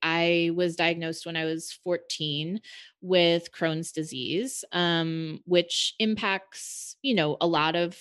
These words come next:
it's an autoimmune disorder and it impacts your body in a lot of different ways. Um, and I have, from a very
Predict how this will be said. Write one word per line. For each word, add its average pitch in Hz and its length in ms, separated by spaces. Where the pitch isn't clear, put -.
it's - 280
an 196 120
autoimmune 180 580
disorder 170 420
and 226 100
it 175 100
impacts - 640
your 180 180
body 160 480
in 156 80
a 151 80
lot 160 280
of 165 120
different 135 320
ways. 139 480
Um, 165 600
and 170 540
I 175 260
have, 165 460
from 185 220
a 170 40
very 170 640